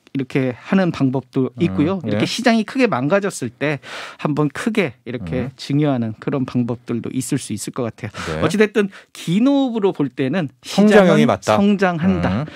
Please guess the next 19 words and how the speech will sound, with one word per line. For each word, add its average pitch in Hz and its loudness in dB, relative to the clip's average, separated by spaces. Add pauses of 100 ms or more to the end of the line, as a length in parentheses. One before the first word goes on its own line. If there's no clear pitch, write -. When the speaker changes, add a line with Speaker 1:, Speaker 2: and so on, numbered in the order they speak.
(260)
Speaker 1:
단기적으로는 165 4
금리 170 4
인상 147 4
이런 139 2
변수들 135 -4
때문에 131 -4
변동성이 139 0
크지만 147 -4
Speaker 2:
네. 101 -2 (140)
Speaker 1:
우리는 185 2 (400)
이 156 0
십 - -2
년 226 4 (120)
또는 170 0
이십 151 -2
년 165 2
이렇게 135 -2 (540)
긴 226 2
호흡으로 165 0